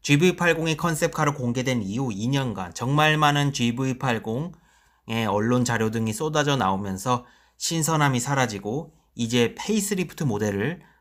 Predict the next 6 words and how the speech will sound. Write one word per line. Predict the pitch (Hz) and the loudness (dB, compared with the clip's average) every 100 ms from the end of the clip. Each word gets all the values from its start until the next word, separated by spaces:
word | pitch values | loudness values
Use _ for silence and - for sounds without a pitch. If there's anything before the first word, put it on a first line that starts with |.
| _ | _
보는 | - 123 135 | 0 2 4
것 | 120 | 2
같다는 | 104 110 107 101 | 2 0 -4 -4
댓글들이 | 107 - 113 107 101 | -10 -6 -6 -4 -4
무수히 | 95 104 - 117 | -4 -6 -4 -4
많습니다. | 98 90 - 107 98 98 | -4 -6 -10 -10 -8 -8